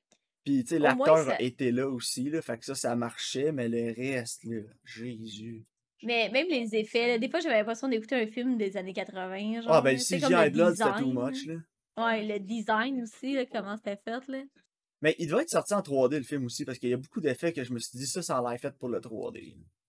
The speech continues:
Speaker 2: Ouais. Effectivement, sûrement.
Speaker 1: Mais non, à sérieux, l'histoire, là, c'est l'affaire la plus blende que j'ai jamais vue, là.
Speaker 2: Ouais, je trouve
Speaker 1: Puis
Speaker 2: qu'ils ont rien
Speaker 1: le,
Speaker 2: fait
Speaker 1: le
Speaker 2: d'intéressant avec le matériel.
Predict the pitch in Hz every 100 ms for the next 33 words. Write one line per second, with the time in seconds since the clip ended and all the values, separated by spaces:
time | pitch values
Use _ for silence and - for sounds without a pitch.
0 | - 214 214 214 214 220 _ _ _ _
1 | _ _ _ - 220 220 214 226 196 190
2 | 190 226 - 202 196 214 _ _ _ _
3 | _ _ _ _ _ _ _ 147 151 147
4 | 147 165 180 - 147 180 190 170 151 -
5 | 170 170 165 160 156 127 123 127 156 139
6 | 117 127 117 127 131 143 143 131 113 -
7 | 113 113 117 113 113 113 123 127 117 110
8 | 110 113 127 131 - _ _ _ _ _
9 | - 247 254 359 277 262 247 240 240 247
10 | 254 220 214 196 190 214 233 226 196 185
11 | 180 180 180 190